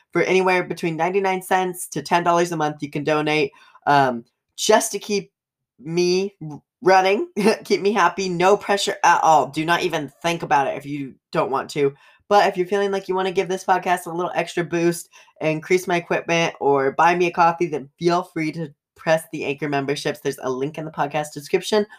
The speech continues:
or you can go to my Anchor homepage. Um, just look at my podcast. You need a break. Thank you. Okay. Um,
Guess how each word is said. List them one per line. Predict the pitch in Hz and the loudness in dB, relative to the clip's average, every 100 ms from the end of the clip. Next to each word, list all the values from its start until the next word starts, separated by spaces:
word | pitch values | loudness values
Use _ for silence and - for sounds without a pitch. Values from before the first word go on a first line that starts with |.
| _ | _
or | - 190 | 2 2
you | |
can | 185 185 | 2 0
go | 185 | 0
to | - | -2
my | - | -6
Anchor | 156 160 196 196 | -4 -2 -4 0
homepage. | 147 131 156 98 - - - | -2 -2 -6 -14 -12 -10 -2
Um, | 127 117 90 113 _ _ _ - | 0 0 -2 -14 _ _ _ -16
just | - - | -12 -6
look | 143 | -4
at | 123 | -2
my | 123 | -2
podcast. | 135 160 - - - | -4 -6 -8 -14 -6
You | 151 | -2
need | 170 | -2
a | 165 | -2
break. | - 135 - - | -2 -4 -4 0
Thank | 247 226 | 2 6
you. | 202 - - | 4 2 -2
Okay. | 214 175 - - - - - - | 2 2 -2 -16 -18 -20 -20 -4
Um, | 185 208 208 196 | 2 6 6 6